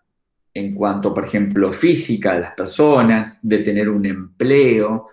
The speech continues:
de tener recursos para sobrellevar el día a día, el vivir en una comunidad segura y moral.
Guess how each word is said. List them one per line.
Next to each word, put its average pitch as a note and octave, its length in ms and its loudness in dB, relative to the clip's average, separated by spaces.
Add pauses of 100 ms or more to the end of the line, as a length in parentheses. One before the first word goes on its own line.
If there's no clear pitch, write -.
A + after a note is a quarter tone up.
(260)
de A2 160 0
tener A2 260 0
recursos A#2+ 880 -2
para G2+ 160 -4
sobrellevar G2 880 -2
el G2 240 -6
día F#2 240 -4
a F2 60 -12
día, A#2 560 -2 (420)
el G#2+ 180 0
vivir A#2 300 0
en C3 120 2
una A2+ 220 0
comunidad G2+ 720 -4 (360)
segura G#2+ 540 0
y G2 120 0
moral. A2 720 -2